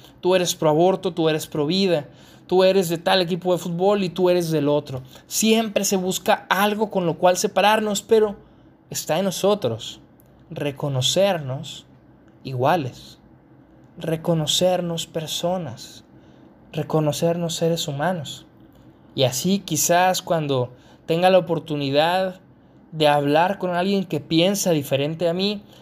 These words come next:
no lo vea como alguien a quien tengo que ganarle en una especie de discusión, sino como alguien que es como yo, que persigue sus ideales, sus convicciones, que también es un ser humano,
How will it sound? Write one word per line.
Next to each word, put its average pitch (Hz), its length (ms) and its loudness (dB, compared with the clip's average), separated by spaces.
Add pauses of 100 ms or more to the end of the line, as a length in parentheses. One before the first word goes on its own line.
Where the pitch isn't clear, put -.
(100)
no 185 160 2
lo 214 140 4
vea 208 300 0
como 175 260 2
alguien 185 220 2
a 175 80 0
quien 160 220 -4
tengo 165 240 -2
que 185 120 0
ganarle 165 520 2
en 156 80 -2
una 160 140 0
especie 165 480 -2
de 143 140 2
discusión, 165 680 0 (580)
sino 160 360 -4
como 147 500 -2 (440)
alguien 175 640 -4 (500)
que 151 140 4
es 143 140 0
como 202 220 2
yo, 202 240 -4 (520)
que 165 100 -4
persigue 170 380 -2
sus 185 200 -2
ideales, 170 520 2
sus 165 120 -8
convicciones, 180 760 -2
que 175 120 -4
también 175 320 0
es 190 60 -2
un 202 100 -2
ser 208 180 0
humano, 202 440 -2